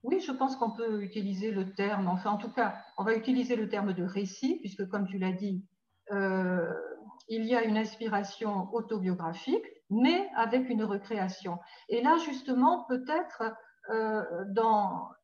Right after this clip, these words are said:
Impossible, ce qui frappe peut-être, c'est la singularité de la forme qui a été choisie.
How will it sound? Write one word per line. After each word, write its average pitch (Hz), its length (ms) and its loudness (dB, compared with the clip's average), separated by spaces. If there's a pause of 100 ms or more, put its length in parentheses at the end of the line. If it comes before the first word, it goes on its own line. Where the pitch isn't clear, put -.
(120)
Impossible, 233 1000 -2 (440)
ce - 180 -6
qui 254 160 4
frappe 269 400 2
peut-être, 294 460 0
c'est 330 500 0
la 247 140 2
singularité 262 840 4
de 294 120 -4
la 269 140 2
forme 233 500 2
qui - 140 -4
a 202 40 0
été 202 220 -6
choisie. 196 500 -6